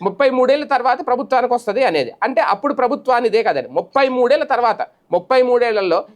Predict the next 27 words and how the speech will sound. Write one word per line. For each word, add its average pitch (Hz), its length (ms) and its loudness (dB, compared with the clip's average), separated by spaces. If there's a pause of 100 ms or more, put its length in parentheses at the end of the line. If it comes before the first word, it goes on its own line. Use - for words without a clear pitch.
(200)
ఎంతమంది 240 400 0
ఉంటారు, 190 280 2
ఎంతమంది 220 380 0
పుడతారు, 196 320 0
ఎంతమంది 202 380 0
చేస్తారు, - 340 -8 (1040)
ఈ 233 100 4
లోపల 262 280 4
ఎంతమంది 262 880 0
మెడికల్ 247 320 2
కాలేజీ 233 320 2
సీట్లు 202 260 -6
కోల్పోతారు, 151 560 -2 (500)
ఎంతమంది 269 540 2
విద్యార్థులు 233 520 0
ఎంబీబీఎస్ 233 640 0
చదవాలి 214 460 2
అనే 190 300 -2
వాళ్ళ 180 180 2
కలను 226 440 -2
సాకారం 214 500 -2
చేసుకుంటారు, 190 480 -2
లేదంటే 202 300 0
వాళ్ళ 170 320 2
కలను 190 340 -2
కలగానే 180 400 -2
మిగిల్చేసుకుంటారు. 151 840 -6